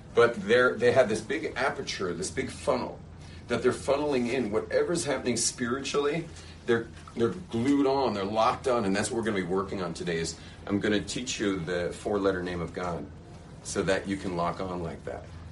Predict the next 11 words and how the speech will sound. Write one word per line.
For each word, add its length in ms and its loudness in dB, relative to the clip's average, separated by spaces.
The 60 -8
tzaddik's 500 -2
locked 500 -4
on, 320 -4
but 240 6
they're 140 0
totally 380 8
in 60 4
the 80 4
physical 400 0
world. 360 2